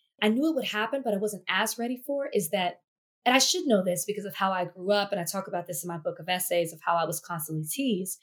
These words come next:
but at the same time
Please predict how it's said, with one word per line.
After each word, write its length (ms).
but 200
at 140
the 60
same 320
time 560